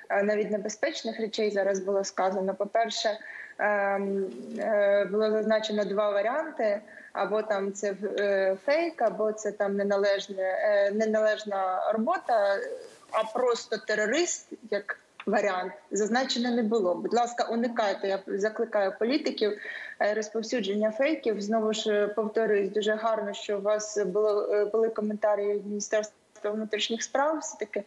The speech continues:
виконавчої гілки влади. А щодо того, що, е, взагалі розповсюдження фейків і ці речі щодо там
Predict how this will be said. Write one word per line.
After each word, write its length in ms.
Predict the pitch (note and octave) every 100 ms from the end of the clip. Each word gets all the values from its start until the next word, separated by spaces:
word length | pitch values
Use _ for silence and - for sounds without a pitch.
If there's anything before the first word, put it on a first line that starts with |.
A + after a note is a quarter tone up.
| - - - -
виконавчої 640 | G#3 A3+ B3+ D#4 - B3
гілки 300 | A3+ A3+ A3+
влади. 440 | G3+ A#3+ A#3+ A#3 A3 - - -
А 360 | F#3+ F#3+ G3
щодо 480 | - - - A3 A3
того, 340 | A3 A#3+ A#3+
що, 280 | A3+ - G#3+
е, 580 | G#3+ G#3 G3+ - G#3+ G#3+
взагалі 520 | G3 A3 A3 A3 A3 G3+
розповсюдження 840 | G3 - G3+ - G3+ - G3 G3
фейків 560 | A#3+ C4+ C4 A3 F#3+ -
і 240 | G3+ G3+
ці 240 | G3+ G#3+ G#3
речі 360 | G#3+ G#3 G#3
щодо 400 | G3 G#3 F#3 G3 F#3+ - - -
там 280 | G#3 G3